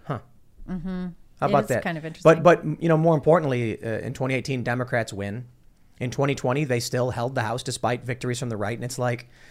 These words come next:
Speaker 1: dude, when they raid the former president's house,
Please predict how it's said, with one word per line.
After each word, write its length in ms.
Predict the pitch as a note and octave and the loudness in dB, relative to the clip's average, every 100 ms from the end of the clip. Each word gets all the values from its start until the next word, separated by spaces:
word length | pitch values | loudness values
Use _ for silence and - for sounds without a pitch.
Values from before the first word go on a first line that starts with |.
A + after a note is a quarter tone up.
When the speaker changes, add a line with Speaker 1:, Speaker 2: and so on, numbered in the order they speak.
| - - - - - - | -20 -20 -16 -14 -6 4
Speaker 1:
dude, 420 | F#3 F#3 D#3 - - - - - - - | 8 8 6 -2 -16 -20 -20 -20 -18 0
when 180 | D#3+ F3+ | 4 8
they 160 | G#3+ | 8
raid 420 | A#3+ D3+ D3 E3+ C#3+ | 8 8 6 6 2
the 60 | |
former 220 | - C#3+ | 0 0
president's 460 | C3+ C#3+ C3+ B2 G#2 | 4 4 4 2 -2
house, 360 | B2 D3 D#3+ | 0 0 0